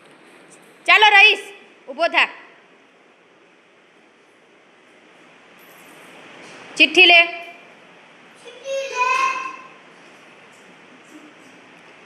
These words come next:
લાવો, બતાવો જોઈ, શું લખેલું છે.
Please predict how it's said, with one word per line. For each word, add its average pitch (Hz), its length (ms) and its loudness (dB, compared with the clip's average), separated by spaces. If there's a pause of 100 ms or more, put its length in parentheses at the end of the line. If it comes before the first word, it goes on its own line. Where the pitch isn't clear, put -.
(400)
લાવો, 311 240 6
બતાવો 392 400 6
જોઈ, 349 200 -2
શું 392 180 -8
લખેલું 339 400 -2
છે. 320 400 0